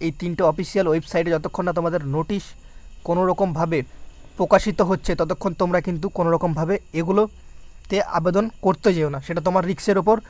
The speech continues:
অনেকেই সেখানে প্রতারিত হয়েছে, তো সে কারণে চাই না যে কেউ প্রতারিত হোক, আমাদের ফ্যামিলি মেম্বার। তো আমাদের ফ্যামিলি মেম্বারের যদি কারো ক্ষতি হয়, সেক্ষেত্রে আমাদেরও বড়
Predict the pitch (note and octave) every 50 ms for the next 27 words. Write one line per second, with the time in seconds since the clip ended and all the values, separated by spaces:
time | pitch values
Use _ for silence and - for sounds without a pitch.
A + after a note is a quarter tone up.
0 | - - - - - - - - - - D#3 E3 F#3 E3+ - A3+ A3 G3 - -
1 | G3 E3 G3 G3 F#3+ - F#3 E3+ - G3 F3+ F3 E3 F#3+ E3 - E3+ E3+ F#3 F#3+
2 | - - A3+ A3+ - - - - - - - - - - - - - - - -
3 | - D#3+ - - G3 E3 - F#3 F#3 F#3 F#3+ G3 G3 - - E3 D#3+ F#3 F3+ F#3
4 | F#3 E3+ F#3 - - F#3+ F3+ F3 - - - E3 C#3+ F3 F3 F3 E3 F#3+ D#3 -
5 | E3+ F3+ - - - D#3 D3 D#3 D#3+ A3+ A#3+ - - - - - D3 E3 E3 E3+
6 | F#3 F3 F3 E3+ D#3+ D#3 D#3+ F3+ - - - - - - - - D3 D3 B2+ D3
7 | E3 E3 F3+ E3 - E3 D#3+ D#3+ E3 E3+ F3 F3 F3+ F#3 F3+ F3 F3 D#3+ F3 E3
8 | E3 - D#3 D#3+ D#3 - - D#3 - - F3+ G3+ G#3+ - - - - E3+ - E3+
9 | C#3+ - D#3 C#3 C#3+ D3+ D#3+ D#3 E3+ F#3 F3+ D3 C#3 D3